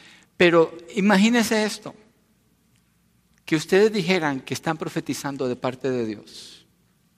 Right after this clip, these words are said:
cuando no es posible de acuerdo a la palabra. Y estar diciendo eso en el nombre de Dios, cuando somos juzgados por cada palabra que decimos, ¿qué será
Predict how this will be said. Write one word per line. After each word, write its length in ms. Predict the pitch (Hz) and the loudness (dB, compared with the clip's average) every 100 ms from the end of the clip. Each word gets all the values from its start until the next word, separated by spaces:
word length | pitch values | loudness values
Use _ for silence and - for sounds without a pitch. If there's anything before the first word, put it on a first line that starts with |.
| _ | _
cuando 640 | 139 127 120 123 120 - _ | -4 0 0 0 -4 -20 _
no 180 | 139 147 | -2 -2
es 80 | 151 | -2
posible 440 | - 143 139 127 | -4 -4 -4 -2
de 60 | 110 | -4
acuerdo 300 | 107 127 131 | -4 -6 -2
a 40 | |
la 140 | 123 113 | -2 -4
palabra. 460 | 117 104 98 131 _ _ _ _ _ _ _ _ _ | -6 -8 -10 -18 _ _ _ _ _ _ _ _ _
Y 100 | 143 | -4
estar 560 | 135 - 160 170 175 156 | -4 0 0 0 -4 -4
diciendo 960 | 175 165 - - 214 208 160 131 139 - | -2 -2 -4 -2 0 0 0 0 -2 0
eso 480 | 180 185 - 139 131 | 2 2 0 0 0
en 120 | 139 | 0
el 140 | 135 | 0
nombre 380 | 143 180 196 180 | 2 2 2 0
de 160 | 170 156 | 2 2
Dios, 380 | 165 175 147 - - - | 4 2 0 -6 -20 -2
cuando 240 | 156 151 | 0 0
somos 320 | - 190 233 | -2 0 0
juzgados 440 | 208 165 175 208 202 | 2 2 4 4 2
por 160 | 185 | -2
cada 300 | 165 180 190 | 2 4 4
palabra 380 | 175 170 180 180 | 4 6 6 4
que 120 | 175 | 2
decimos, 440 | 147 143 175 170 - | 2 0 -2 -4 0
¿qué 180 | 196 208 | 2 2
será 480 | 240 214 233 214 | 2 2 2 0